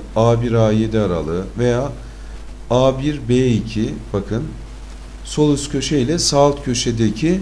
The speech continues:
hücrenin isimleri yer alıyor. Bakın, dikkat edin. Dolayısıyla A bir C dört dediğim zaman A bir sol üst köşe, C dört sola, sağ alt köşeyi belirtiyor. Böylece bu alanın tamamını belirtmek için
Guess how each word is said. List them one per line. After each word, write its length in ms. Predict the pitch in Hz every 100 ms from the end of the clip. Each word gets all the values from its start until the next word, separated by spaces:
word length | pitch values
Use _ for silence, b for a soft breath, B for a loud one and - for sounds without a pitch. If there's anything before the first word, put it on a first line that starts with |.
| - 127
hücrenin 640 | 120 117 135 156 165 113
isimleri 520 | 101 - 104 101 90
yer 180 | 92 87
alıyor. 380 | 85 80 82 80
Bakın, 220 | 85 85 90
dikkat 320 | 101 98 76
edin. 220 | 80 - 175 B B B B 165
Dolayısıyla 400 | 170 135 131 -
A 300 | 147 165 156
bir 180 | 139 120
C 300 | 139 147 135
dört 280 | 117 110
dediğim 360 | 123 117 123 101
zaman 380 | 90 90 127 190 - B B B -
A 280 | 143 147 135
bir 180 | 127
sol 340 | 151 - 143 120
üst 220 | 107 -
köşe, 400 | 92 - 143 185 B B B
C 280 | - 143 131
dört 240 | 123 160 -
sola, 400 | 156 147 117 117
sağ 280 | - 147 139
alt 280 | 107 110 -
köşeyi 420 | 98 - 139 127
belirtiyor. 560 | 127 123 - 101 76 71 B B B B 170
Böylece 500 | 180 156 120 160 156
bu 120 | 151
alanın 340 | 151 151 135
tamamını 560 | 127 151 147 123 113 110
belirtmek 500 | 127 143 143 147 104
için 220 | - 151